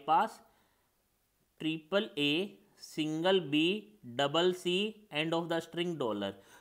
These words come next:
तो जितना भी A आए, आपने क्या किया बच्चे, जितना भी A आए, इनिशियल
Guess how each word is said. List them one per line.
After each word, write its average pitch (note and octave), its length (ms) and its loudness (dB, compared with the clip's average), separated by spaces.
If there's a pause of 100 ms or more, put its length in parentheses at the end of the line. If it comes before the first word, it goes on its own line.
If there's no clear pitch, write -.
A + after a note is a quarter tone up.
(140)
तो F#3+ 60 4
जितना D#3+ 460 -2
भी A#3 200 -2 (180)
A F3 300 6
आए, G#2 220 0 (140)
आपने F3 400 0
क्या F#3+ 260 2
किया F#3 240 0
बच्चे, D#3+ 300 -2 (440)
जितना D#3 360 -4
भी G#3 180 -4 (160)
A E3 280 4
आए, D3+ 360 2 (380)
इनिशियल E3 580 -2